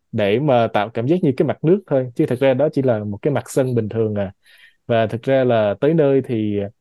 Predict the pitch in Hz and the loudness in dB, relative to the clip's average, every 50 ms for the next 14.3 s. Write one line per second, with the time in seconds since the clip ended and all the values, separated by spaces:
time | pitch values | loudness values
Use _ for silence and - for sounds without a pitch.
0 | _ _ _ - 113 113 110 101 - 135 131 120 117 110 117 - _ - 180 - | _ _ _ -8 -6 -4 -4 -4 -2 -2 0 2 2 0 0 -2 _ -20 -10 -2
1 | - 147 170 175 127 - - 135 135 139 151 196 214 - - 117 107 107 104 - | 0 2 2 2 2 0 0 2 2 2 2 -2 -4 -8 -6 -6 -6 -6 -4 -2
2 | 165 160 151 - 156 151 143 127 120 117 110 104 104 101 117 127 127 - 139 127 | -4 -4 -2 -2 -2 0 0 2 0 0 0 -2 -2 -2 -2 -2 0 0 0 2
3 | 127 131 123 120 123 123 139 143 - - 139 131 131 123 120 - 131 120 117 - | 2 2 2 2 0 -2 -2 -2 -2 0 0 2 2 0 -2 -4 -6 -8 -4 -2
4 | 131 127 123 123 120 120 120 120 127 127 120 120 120 _ _ _ _ _ - 107 | -2 0 0 0 0 0 0 2 2 0 0 -2 -4 _ _ _ _ _ -8 -8
5 | 95 - - - 107 113 117 - 104 90 85 90 104 120 127 139 156 202 240 185 | -8 -8 -8 -10 -10 -8 -8 -6 -6 -6 -6 -6 -2 0 2 2 2 2 0 0
6 | 143 123 117 107 98 98 117 127 123 - 131 123 120 120 131 143 165 _ _ _ | 2 2 2 2 0 -2 -6 -8 -4 -4 -2 -2 0 -2 -2 -4 -6 _ _ _
7 | _ _ _ _ _ - - 110 110 110 107 107 110 117 - _ _ - 123 123 | _ _ _ _ _ -10 -6 -4 -4 -2 -4 -4 -6 -8 -10 _ _ -6 -4 -2
8 | 120 120 117 120 - - - 220 196 - _ _ _ - 208 208 190 143 131 143 | 0 2 2 2 2 2 0 -4 -12 -20 _ _ _ -6 -4 -2 0 2 4 4
9 | 156 165 175 175 165 143 _ - 127 127 139 131 139 143 135 135 123 - 113 110 | 4 4 2 0 -2 -6 _ -6 -4 -4 -2 0 0 0 0 0 -2 -4 -4 -4
10 | 120 139 - 190 190 - 120 - - 165 165 170 160 151 139 127 123 123 120 123 | -4 -2 -4 -2 0 0 -2 0 2 0 0 0 0 0 0 2 2 2 2 2
11 | 123 120 120 120 - 139 143 147 160 196 220 202 143 127 123 117 120 131 139 156 | 2 0 0 0 0 0 2 2 2 0 -2 -2 -2 -2 -2 0 0 0 0 0
12 | 175 202 214 - _ - - - _ _ _ - 135 127 127 127 123 123 120 123 | 0 -4 -6 -8 _ -20 -20 -20 _ _ _ -10 -6 -4 -2 -2 -2 -2 -2 -4
13 | 123 123 123 120 - 127 120 - - 175 156 190 196 196 - 151 147 165 190 180 | -4 -4 -4 -2 -2 -2 -2 0 -2 -2 0 0 -2 0 0 0 0 2 2 0
14 | 151 139 127 117 107 98 | 2 2 0 0 -2 -6